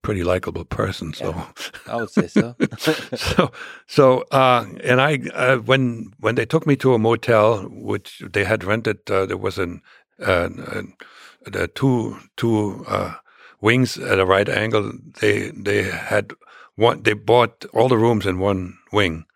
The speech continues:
Speaker 1: and they had a guard at e-, each end of, uh, that wing, and they p-, took me in the middle.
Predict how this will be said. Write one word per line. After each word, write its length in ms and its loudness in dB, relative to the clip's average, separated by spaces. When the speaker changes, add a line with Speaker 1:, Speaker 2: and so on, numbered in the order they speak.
Speaker 1:
and 100 -6
they 80 2
had 120 2
a 60 2
guard 280 4
at 140 -2
e-, 420 -8
each 220 -4
end 320 -2
of, 260 -4
uh, 280 2
that 240 0
wing, 320 2
and 180 2
they 100 4
p-, 200 -6
took 240 0
me 80 4
in 120 4
the 60 4
middle. 340 4